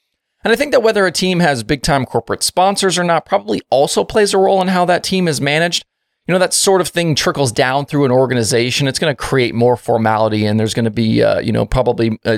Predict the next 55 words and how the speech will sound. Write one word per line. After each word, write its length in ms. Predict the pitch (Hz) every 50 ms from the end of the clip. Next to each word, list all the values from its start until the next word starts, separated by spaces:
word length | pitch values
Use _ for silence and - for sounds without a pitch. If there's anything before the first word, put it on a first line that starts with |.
| 107 -
it's 160 | - 127 -
gonna 80 | 185 170
be 120 | 143 131
more 180 | 123 120 120 123
common 500 | - - - - 123 123 123 117 107 107
for 140 | - 113
there 140 | 110 104 110
to 60 | 107
be 100 | 104 107
contracts 560 | - - - 117 113 101 - - 107 - - -
for 100 | - 120
not 160 | 123 135 139
only 180 | 147 151 143
the 120 | 127 101 107
driver, 320 | - 113 113 110 110 113
but 180 | 110 - 127 -
for 80 | -
some 180 | 107 - 113 107
of 40 | 104
the 100 | - -
other 200 | - - 113 107
employees 440 | 101 107 - 117 113 104 98 - -
as 100 | - -
well. 320 | - - - - - - _ _ _ _ _ _ _ _ _ _ _ _ -
As 140 | - 226 -
for 100 | - 254 247
what 100 | 240 226
drivers 320 | 226 220 220 208 208 175
are 60 | 202
being 260 | 180 185 180 160 139 113
paid 300 | - 156 156 180 190 -
through 100 | 208 202
these 180 | 202 196 180
deals, 320 | - 196 202 202 202 185 170
a 60 | -
percentage 420 | - 135 131 - 190 180 180 160
of 80 | 190 160
winnings 340 | 151 151 151 151 151 135 135
is 280 | 131 110 113 - -
usually 320 | 127 139 143 156 151 165 151
the 80 | 147
most 300 | 139 127 123 131 135 -
common. 400 | - - 120 117 110 110 113 117
Something 340 | - - 147 135 147 147 143
like 180 | 139 139 135 _
forty 340 | _ - - 135 127 131 135
to 100 | 131 135
fifty 300 | - - - - - 127
percent 480 | - - 127 113 - - 113 113 107 104
is, 240 | 107 104 98 - -
is, 340 | - 110 113 107 107 - -
you 100 | 117 117
know, 100 | 110 107
what 360 | 110 110 110 113 127 120 -
is 200 | - 131 120 104